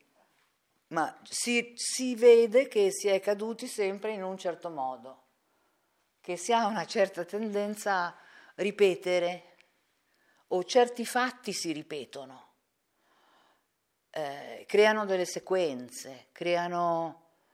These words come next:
eh, dei modi unici che di nuovo sono parte del, del, di una nostra conversazione con Dio,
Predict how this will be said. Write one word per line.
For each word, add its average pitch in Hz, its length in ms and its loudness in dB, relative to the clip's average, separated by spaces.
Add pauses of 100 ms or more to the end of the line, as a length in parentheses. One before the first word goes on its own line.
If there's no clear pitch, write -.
(320)
eh, 78 520 -16 (1040)
dei 170 240 -6
modi 190 320 -4
unici 180 720 -6
che - 140 -8
di 190 140 -8
nuovo 220 480 2
sono 175 360 -6
parte 180 460 0
del, 165 340 -6
del, 147 360 -8
di 151 180 -12
una 151 160 -6
nostra 208 460 0
conversazione 160 1300 -6 (1080)
con 160 260 -4
Dio, 139 440 -12